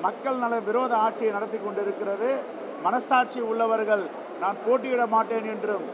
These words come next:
அரசியலை விட்டு விலகுறேன் என்றும் ஓடிக்கொண்டிருக்கிறார்கள். இதுதான் பாஜகவுடைய முகம். திராவிட முன்னேற்ற கழகம், காங்கிரஸ் பேரியக்கமும் இது ஐந்தாவது வெற்றிகரமான தேர்தலை சந்திக்கிறது.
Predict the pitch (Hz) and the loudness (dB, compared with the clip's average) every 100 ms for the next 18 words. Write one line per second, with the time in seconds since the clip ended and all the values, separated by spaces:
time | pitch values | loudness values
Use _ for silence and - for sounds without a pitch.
0 | - - - 175 240 254 269 240 226 247 | -10 -10 -2 2 2 0 -2 0 0 0
1 | 220 220 254 247 220 233 233 214 220 208 | -2 0 2 0 -2 -2 0 0 -2 -4
2 | 190 185 180 170 175 170 170 220 - 202 | -4 -4 -2 0 0 -2 0 0 2 0
3 | 220 208 196 185 202 185 185 185 - - | 0 -4 -2 -4 -4 -6 -6 -6 -8 -12
4 | - 151 185 240 233 202 202 214 - 202 | -8 4 6 6 4 0 -4 -4 -4 -4
5 | 190 185 170 190 208 170 185 202 196 185 | -4 -4 -4 -6 -2 2 2 2 -6 -6
6 | - 185 190 185 175 170 196 202 - - | -6 -2 -2 -2 -6 -4 -6 -6 -10 -10
7 | - - 170 175 170 226 233 226 214 202 | -10 -8 0 4 4 0 2 4 4 2
8 | 214 214 185 208 208 202 208 208 - 180 | 0 0 -4 -2 0 2 0 0 -4 -4
9 | 185 185 180 165 165 160 143 | -2 -4 -4 -6 -6 -4 -4